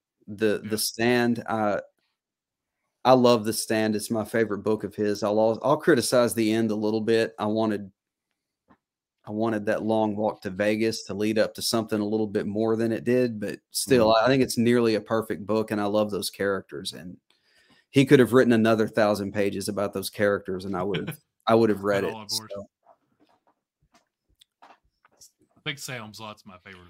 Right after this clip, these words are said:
Speaker 2: of his, and then the Dark Tower stuff. I love the Dark Tower.
Speaker 1: Yeah.
Speaker 3: I, I, I've tried to get into Dark Tower. I can't get past the first book of Dark Tower.
Speaker 2: See,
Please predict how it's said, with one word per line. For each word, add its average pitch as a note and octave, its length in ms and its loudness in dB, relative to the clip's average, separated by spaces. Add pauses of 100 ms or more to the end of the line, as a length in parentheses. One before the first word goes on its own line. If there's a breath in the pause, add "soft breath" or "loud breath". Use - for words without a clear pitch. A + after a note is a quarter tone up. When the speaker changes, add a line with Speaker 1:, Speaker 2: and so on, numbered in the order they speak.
Speaker 2:
of F2+ 160 -20
his, - 340 -20
and A#2 100 -20
then A#2 100 -16
the G#2+ 100 -18
Dark G2+ 200 -18
Tower F2+ 280 -20
stuff. F2 280 -20
I G2+ 80 -16
love G#2+ 160 -16
the F#2 80 -20
Dark F2+ 240 -20
Tower. F#2+ 280 -20 (420)
Speaker 1:
Yeah. F#2 180 -10 (320)
Speaker 3:
I, B2 300 2
I, C3 40 -2 (600)
I've A2 120 -2
tried G#2 240 0
to F#2+ 60 -4
get F#2 140 -6
into F2 240 -6
Dark E2 360 -10
Tower. D#2 140 -6
I G#2+ 60 2
can't B2 180 2
get A2 120 0
past A2 220 4
the - 60 -20
first - 260 -10
book E2+ 320 -10
of E2 100 -18 (220)
Dark D2+ 200 -16
Tower. D2 160 -12
Speaker 2:
See, B2 220 -14